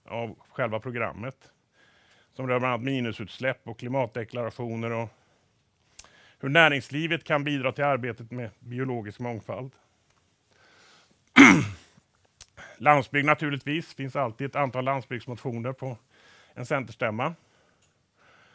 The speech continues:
Eh, lag och ordning. Allt ifrån pres-, preskriptionstider för brott till, eh,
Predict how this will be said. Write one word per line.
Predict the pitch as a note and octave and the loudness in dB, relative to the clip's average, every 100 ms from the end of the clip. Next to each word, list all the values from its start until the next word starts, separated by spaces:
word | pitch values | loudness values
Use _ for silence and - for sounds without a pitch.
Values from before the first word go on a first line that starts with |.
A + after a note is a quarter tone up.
| _ _ _ _ | _ _ _ _
Eh, | - B2+ C3 B2 | -2 2 2 4
lag | C#3 D3 C3+ | 6 6 6
och | |
ordning. | D3+ C3+ A#2 B2+ D#3+ C3 - _ _ - | 2 2 2 0 0 -4 -14 _ _ -16
Allt | - C3 A#2+ | -8 -6 -6
ifrån | C3 C3+ B2 | -8 -6 -6
pres-, | A2 C#3+ B2 - _ _ | -6 -6 -6 -12 _ _
preskriptionstider | C#3 C3+ C3+ - D3+ A2+ B2+ A#2 | -6 -4 -6 -6 -6 -6 -8 -8
för | B2 | -8
brott | A#2 A#2+ D3 - | -4 -4 -4 -6
till, | C#3 B2 | -8 -6
eh, | B2+ | -6